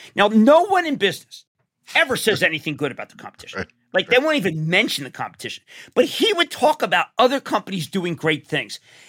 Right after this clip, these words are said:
Speaker 1: And I always thought, you know what? This guy has confidence. He is never afraid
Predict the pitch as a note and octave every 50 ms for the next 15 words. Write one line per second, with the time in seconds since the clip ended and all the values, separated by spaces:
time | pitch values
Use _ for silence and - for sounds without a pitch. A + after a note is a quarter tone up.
0 | - _ - C4+ C4+ D4+ F#4 C5+ C#5 C#5 B4+ G#4+ - - C4 B3+ G#3 - _ _
1 | _ _ _ _ _ _ _ - D4 F#4 D#4 E4+ D#4 D#4 E4 D#4 - _ _ _
2 | _ _ _ _ _ _ _ - F3+ F#3+ G3+ F4 C5+ A#4+ - - - B3+ E3 D3
3 | D3+ D3+ E3 D3 C#3 - - - E3 C#3+ C3+ C3 - B2+ A2 - - - - -
4 | E4 A4+ A#4 A#4+ C#4+ A#3 D#4 C4+ C#4 C#4+ D4 D4+ D#4 D4 C#4+ D4+ D4 - - A#3
5 | E3+ - - E3 G3+ A3+ G#3 D#3 A#2 G#2